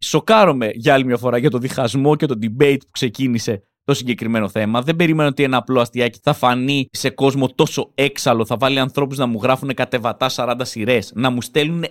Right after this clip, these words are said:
έρευνες σε προσωπικά μηνύματα, έρευνες για μικρόβια, να μου κοινοποιούνε βίντεο διαλέξεις πάνω στο θέμα με σχολιασμό συγκεκριμένων σημείων τύπου, "Λάμπρο, δες το δώδεκα σαράντα δύο, νομίζω ότι θα καταλάβεις γιατί δεν πρέπει να φοράμε παπούτσια μες στο σπίτι".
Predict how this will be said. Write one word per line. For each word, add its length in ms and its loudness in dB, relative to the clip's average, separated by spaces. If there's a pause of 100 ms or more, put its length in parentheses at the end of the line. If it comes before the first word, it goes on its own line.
έρευνες 680 2
σε 160 -2
προσωπικά 580 -2
μηνύματα, 720 0
έρευνες 520 2
για 120 -2
μικρόβια, 680 0 (440)
να 100 0
μου 160 -2
κοινοποιούνε 680 -2
βίντεο 460 0
διαλέξεις 840 -2 (320)
πάνω 240 4
στο 200 -2
θέμα 500 0 (260)
με 120 0
σχολιασμό 720 0
συγκεκριμένων 760 -4
σημείων 520 -2
τύπου, 260 -6
"Λάμπρο, 380 2
δες 220 0
το 140 2
δώδεκα 420 2
σαράντα 500 -4
δύο, 420 2 (280)
νομίζω 600 2
ότι 140 -4
θα 120 0
καταλάβεις 640 2
γιατί 260 -2
δεν 160 -6
πρέπει 260 0
να 120 -6
φοράμε 460 -2
παπούτσια 500 -6
μες 120 -6
στο 120 -14
σπίτι". 480 -8